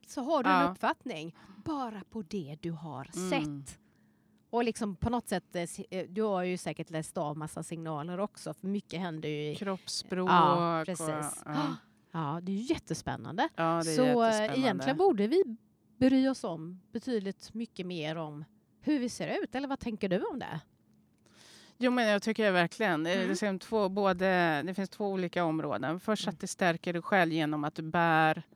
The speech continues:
Speaker 2: färg, form och stil som verkligen, eh, uttrycker vem du är. Att du känner dig bekväm i det du har på dig. För det
Speaker 1: Mm.
Speaker 2: gör, nu tänker jag främst kvinnor i det här fallet, men hjälm-, eh, för det gör inte k-, kvinnor,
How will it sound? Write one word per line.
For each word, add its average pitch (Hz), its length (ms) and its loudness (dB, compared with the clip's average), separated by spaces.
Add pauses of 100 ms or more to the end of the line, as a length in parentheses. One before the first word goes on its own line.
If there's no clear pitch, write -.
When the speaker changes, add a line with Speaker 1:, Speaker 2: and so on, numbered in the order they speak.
(760)
Speaker 2:
färg, 160 500 4
form 151 340 -4
och 156 80 -6
stil 151 560 -4
som 151 200 -4
verkligen, 139 760 -4
eh, 139 140 -8 (280)
uttrycker 165 480 -8
vem 156 200 -2
du 147 80 -4
är. 147 540 -2
Att - 180 -10
du 165 80 -8
känner 160 280 -4
dig 151 80 -4
bekväm 160 680 -2
i 165 120 -2
det 147 160 -4
du 135 220 -6 (280)
har 147 220 -8
på - 280 -8
dig. 143 260 -6
För 160 100 -4
det 180 60 -2
Speaker 1:
Mm. - 100 0
Speaker 2:
gör, 160 300 2 (1080)
nu 202 120 -4
tänker 196 180 2
jag 170 200 2
främst 170 380 0
kvinnor 175 380 0
i 190 80 4
det 180 60 6
här 165 240 4
fallet, 143 460 -2
men 156 220 -2
hjälm-, 165 520 -4
eh, 156 580 0 (460)
för 196 140 0
det 180 100 2
gör 170 260 4
inte 175 240 -2
k-, - 160 -8 (200)
kvinnor, 160 540 -2